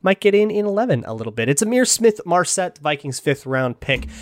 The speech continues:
He grew up in Newark, New Jersey, and he didn't even start playing football until his sophomore year. He was a swimmer and a water polo kid growing up,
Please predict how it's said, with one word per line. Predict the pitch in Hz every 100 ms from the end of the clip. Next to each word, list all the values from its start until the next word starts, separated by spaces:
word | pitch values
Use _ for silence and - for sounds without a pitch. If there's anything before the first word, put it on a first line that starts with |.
| -
He | 156
grew | 226
up | 320
in | 262
Newark, | 254 269 233 _
New | 226 240
Jersey, | 185 233 269 196 143 -
and | 160 180
he |
didn't | 269 330
even | 262
start | - 220
playing | - 196 208
football | 190 147 147 220 -
until | 175 160 165
his | 160
sophomore | - 131 - 143
year. | 151
He | 131
was | 135
a | 135
swimmer | - 170 240
and | 170
a | 139
water | 110 117 202 214
polo | 143 127 110 104
kid | - 101 76
growing | 73 62 60
up, | -